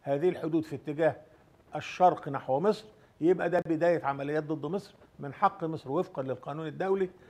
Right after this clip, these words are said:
لنظام الأمم المتحدة للمادة واحد وخمسين في نظام الأمم المتحدة اللي بتديني حق الدفاع عن النفس،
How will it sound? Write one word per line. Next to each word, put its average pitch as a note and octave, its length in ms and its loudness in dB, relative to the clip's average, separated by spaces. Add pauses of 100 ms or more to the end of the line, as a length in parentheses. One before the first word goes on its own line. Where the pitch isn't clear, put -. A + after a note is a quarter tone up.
(140)
لنظام C#3 460 -2
الأمم D#3+ 280 -2
المتحدة F3+ 640 -4 (260)
للمادة D3+ 540 0
واحد D#3+ 320 0
وخمسين D3 500 -6
في - 140 -12
نظام C#3 240 -2
الأمم D3 120 -6
المتحدة C3+ 460 -6 (300)
اللي C3 140 -8
بتديني C#3+ 360 -4
حق - 300 -6
الدفاع A#2 300 -4
عن B2+ 80 0
النفس، D3+ 340 -8